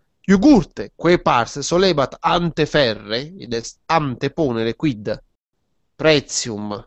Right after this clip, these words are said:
et gratiam est favorem veritati, vero. Ergo iugus-, iugurta non,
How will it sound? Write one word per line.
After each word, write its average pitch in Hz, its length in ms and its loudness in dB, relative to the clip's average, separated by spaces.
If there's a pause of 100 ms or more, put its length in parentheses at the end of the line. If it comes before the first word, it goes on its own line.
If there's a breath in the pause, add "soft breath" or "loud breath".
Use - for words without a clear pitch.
(320)
et 123 400 -8
gratiam 151 960 -2
est - 300 -12
favorem 127 580 0 (420)
veritati, 143 760 0 (640)
vero. 120 480 0 (560)
Ergo 135 300 2
iugus-, 143 680 0
iugurta 151 600 -2
non, 127 280 -2